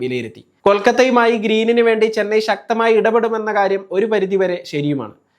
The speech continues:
എന്നാൽ ഗ്രീനിനെ ചെന്നൈ ടീമിലെത്തിച്ചാൽ എവിടെ കളിപ്പിക്കുമെന്ന ചോദ്യം ഏറെ പ്രധാനപ്പെട്ടതാണ്.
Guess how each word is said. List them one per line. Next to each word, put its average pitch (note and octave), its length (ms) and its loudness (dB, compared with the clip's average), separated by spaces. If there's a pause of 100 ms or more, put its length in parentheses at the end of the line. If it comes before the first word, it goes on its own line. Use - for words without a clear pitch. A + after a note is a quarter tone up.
(180)
എന്നാൽ G#3+ 240 4
ഗ്രീനിനെ G#3+ 480 2
ചെന്നൈ G#3+ 320 0
ടീമിലെത്തിച്ചാൽ G3+ 640 -2 (140)
എവിടെ G#3+ 320 0
കളിപ്പിക്കുമെന്ന G3+ 580 -2 (100)
ചോദ്യം F3 360 -2
ഏറെ E3 160 0 (120)
പ്രധാനപ്പെട്ടതാണ്. D3 640 -2